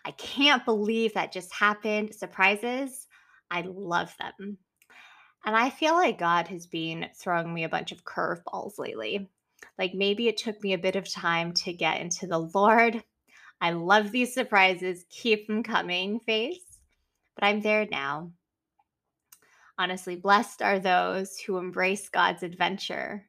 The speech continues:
Amen. One area that he's been shaking up is how I hear from him. I believe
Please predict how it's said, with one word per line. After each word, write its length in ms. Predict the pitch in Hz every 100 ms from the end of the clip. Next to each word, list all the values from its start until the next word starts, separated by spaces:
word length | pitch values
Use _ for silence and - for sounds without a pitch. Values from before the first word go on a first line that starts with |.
| _
Amen. 360 | 190 180 - 320 _ _ _ _ _ _ _ _ _ _ _ _ _ _ _ _ _ _ _ _ _ _ _ _
One 180 | 285 392
area 520 | 240 196 180 180 175 170
that 120 | 185
he's 240 | - 185 175
been 120 | 175
shaking 500 | - 180 175 180 170
up 180 | 175 - -
is 300 | 165 160 -
how 240 | - 190
I 140 | 185 175
hear 240 | 180 160
from 200 | - -
him. 300 | 185 214 208 _ _ _ _ _ _ _ _ _ _ _ _ _ _ _ -
I 160 | 196 202
believe 540 | 240 185 170 165